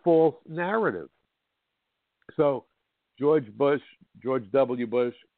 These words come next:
you know, made sure to cut immigration into three little components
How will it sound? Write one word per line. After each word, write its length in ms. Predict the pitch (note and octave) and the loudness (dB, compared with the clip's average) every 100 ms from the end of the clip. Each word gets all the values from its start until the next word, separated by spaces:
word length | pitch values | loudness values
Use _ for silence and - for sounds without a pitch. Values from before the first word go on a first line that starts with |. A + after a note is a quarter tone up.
| _ _ _ _ A#2+ | _ _ _ _ -10
you 80 | |
know, 120 | G2+ G#2 | -8 -6
made 260 | B2 B2 - | -6 -6 -4
sure 200 | C3+ B2 | -2 -2
to 120 | A2+ | -2
cut 280 | - C3+ C3+ | -4 -4 -4
immigration 640 | B2 B2 G#2+ A#2+ A#2+ - | -8 -8 -2 -2 -2 -8
into 240 | G#2 F#2 G2 - | -14 -14 -18 -8
three 240 | C#3+ C3+ | -2 -2
little 260 | B2+ A#2+ A2+ | 0 -2 -4
components 640 | G2 F#2 D#3+ D3+ D3+ | -10 0 2 2 0